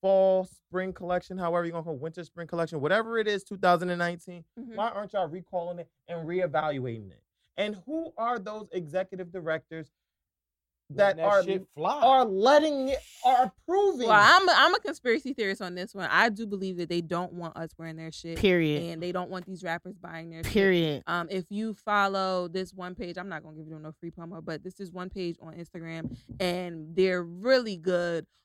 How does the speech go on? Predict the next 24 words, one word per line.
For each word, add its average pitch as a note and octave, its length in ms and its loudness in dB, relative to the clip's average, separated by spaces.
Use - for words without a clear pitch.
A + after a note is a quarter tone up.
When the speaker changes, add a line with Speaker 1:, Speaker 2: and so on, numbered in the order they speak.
Speaker 2:
on, F3 340 -4
like, D#3+ 220 -12
finding, E3 460 -14
like, D3+ 200 -16
fakes, B3 360 -8
like, G3+ 180 -14
"Oh, G3 160 -10
she F#3+ 120 -18
got F3+ 100 -16
on E3 100 -16
a - 20 -18
fake F3 220 -16
Louis E3+ 240 -4
or D#3 100 -6
a E3 60 -12
fake F3 200 -10
whatever," D#3+ 340 -6
and E3+ 540 -6
they G3+ 340 0
always A3 600 8
blast, F3 880 4
um, F3 440 0
Stefano F3+ 880 -8
Gabbana F3 540 -10